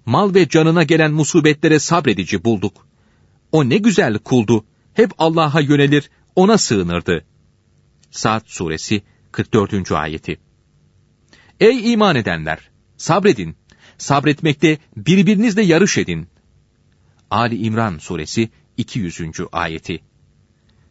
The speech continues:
Güzel sabret. Me'ariç suresi beşinci ayeti.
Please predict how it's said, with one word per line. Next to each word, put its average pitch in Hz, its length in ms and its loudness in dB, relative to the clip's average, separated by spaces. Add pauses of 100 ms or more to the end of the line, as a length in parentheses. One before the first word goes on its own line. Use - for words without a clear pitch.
(140)
Güzel 208 360 2
sabret. 92 760 -4 (760)
Me'ariç 104 600 -4
suresi 85 520 -8 (380)
beşinci 95 420 -4
ayeti. 80 420 -12